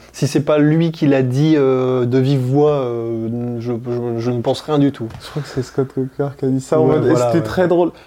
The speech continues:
Speaker 2: Je, je, j'espère, j'espère ne pas me tromper, mais ça m'avait vraiment fait ma-, penser à Dana White qui avait dit ça, tu sais, avec Conor, euh, « Il veut Habib. Il
Speaker 1: Ouais.
Speaker 2: veut Shah. » Et là, c'était pareil, c'était, « Il veut Ryan Bader. Aux États-Unis. »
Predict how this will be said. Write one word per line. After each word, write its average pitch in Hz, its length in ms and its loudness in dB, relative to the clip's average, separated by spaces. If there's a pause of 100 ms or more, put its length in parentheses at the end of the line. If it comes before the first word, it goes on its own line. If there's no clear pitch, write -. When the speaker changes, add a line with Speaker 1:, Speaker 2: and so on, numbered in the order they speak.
Speaker 2:
Je, 135 160 -4 (100)
je, - 300 -12
j'espère, 123 540 -2
j'espère 131 360 -2
ne 131 100 -2
pas 123 180 -2
me 127 60 -2
tromper, 135 420 -2
mais 143 100 0
ça 127 140 -4
m'avait 120 180 2
vraiment 135 320 2
fait 139 160 -2
ma-, 135 180 -2 (240)
penser 143 380 0
à 156 180 2 (440)
Dana 139 340 0
White 156 280 0
qui - 140 -8
avait 131 220 0
dit 135 180 -2
ça, 139 160 -10
tu 139 60 -10
sais, 147 160 2
avec 127 220 -2
Conor, 135 440 0
euh, « 117 140 0 (300)
Il 120 60 2
veut 117 120 -4
Habib. 113 320 -6 (380)
Il 165 100 -2
Speaker 1:
Ouais. 135 200 2
Speaker 2:
veut 110 60 -6
Shah. » - 280 -8 (380)
Et 143 100 4
là, 170 100 4
c'était 165 260 0
pareil, 160 400 2
c'était, « 131 360 -2
Il 135 80 0
veut 131 100 -2
Ryan 120 220 -6
Bader. 117 320 -10 (480)
Aux 127 100 -8
États-Unis. » - 1120 -10